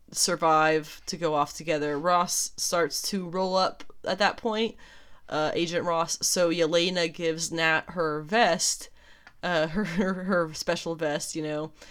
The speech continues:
and Nat gives Yelena the drive of all of the widows' information, and it's pretty much suggested that they're gonna spend time going after these widows to fix them.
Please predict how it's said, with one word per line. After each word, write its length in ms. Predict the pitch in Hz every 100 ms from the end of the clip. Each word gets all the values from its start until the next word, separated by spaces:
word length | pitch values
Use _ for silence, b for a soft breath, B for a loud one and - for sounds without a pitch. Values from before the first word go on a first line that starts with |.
| B B -
and 220 | 165 165
Nat 280 | 165 160 -
gives 440 | 175 165 160 156
Yelena 460 | 165 156 175 165 156
the 100 | 151
drive 520 | 156 160 160 156 156
of 160 | 156 98
all 220 | 151 156
of 100 | 151
the 100 | 156
widows' 380 | 190 196 190 175
information, 840 | 196 208 180 185 - 262 269 277 B B B
and 400 | - 180 180 180
it's 120 | 175 -
pretty 180 | 240
much 160 | 220 208
suggested 500 | 202 202 185 190 214
that 100 | 165
they're 120 | 175
gonna 180 | 175 170
spend 560 | - - 165 175 170 160
time 400 | 180 160 165 165
going 280 | 156 160
after 460 | 80 151 165 - 170
these 220 | 151 147
widows 360 | 220 233 180 -
to 100 | 170
fix 360 | - - - -
them. 380 | 127 95 135